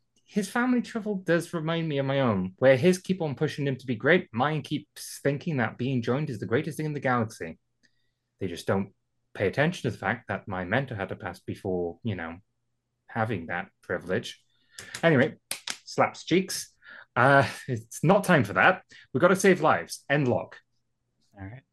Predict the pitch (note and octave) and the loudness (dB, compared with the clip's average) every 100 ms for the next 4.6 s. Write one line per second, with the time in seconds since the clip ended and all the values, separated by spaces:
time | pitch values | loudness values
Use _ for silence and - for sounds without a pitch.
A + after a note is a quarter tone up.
0 | _ _ _ _ _ _ _ _ - G#3+ | _ _ _ _ _ _ _ _ 4 8
1 | G#3+ F#3 E3 G3 G#3 G#3 D#3+ - C#3+ D#3+ | 8 6 2 2 2 2 2 4 4 4
2 | G#3+ - A#2 A2 G2 F2 G#2+ G#2 F#2 A#2 | 2 2 4 4 2 0 2 2 6 6
3 | A#2 A2 B2+ C3 G2+ - G#2 G2+ G2 F#2+ | 6 4 2 2 -2 2 2 4 0 -2
4 | - G2+ G2+ B2+ - | 2 4 4 2 0